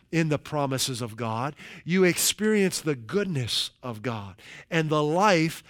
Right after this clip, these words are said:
and the light that he brings. What is a promise anyway? Uh, we made promises to each other when we got married. The dictionary defines a promise as this. It says a promise is a declaration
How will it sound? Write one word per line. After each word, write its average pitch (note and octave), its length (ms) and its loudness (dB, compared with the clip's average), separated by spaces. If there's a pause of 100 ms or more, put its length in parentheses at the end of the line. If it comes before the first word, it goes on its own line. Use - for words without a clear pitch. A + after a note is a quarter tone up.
(220)
and D#3+ 200 0
the D3 100 2
light D#3 600 2 (260)
that C#3+ 160 2
he D#3+ 140 2
brings. D3 680 0 (320)
What D4+ 140 2
is A3+ 100 6
a E3+ 80 4
promise D3 500 0
anyway? A2 500 -4 (1120)
Uh, E3 200 2
we F3 120 0
made F#3 220 4
promises D3 460 0
to C3+ 100 -8
each B2 160 -6
other C3+ 300 -2 (340)
when C3+ 100 -2
we C#3+ 80 2
got C#3 220 4
married. C3+ 460 2 (480)
The E3+ 100 4
dictionary F#3+ 560 6
defines F#3+ 480 2
a D#3+ 60 2
promise F3+ 440 0
as C#3 140 0
this. C#3 380 0
It C3 60 -14
says G3 200 2
a F3 60 0
promise G#3+ 680 2 (360)
is F3 160 2
a E3 100 4
declaration F#3+ 960 2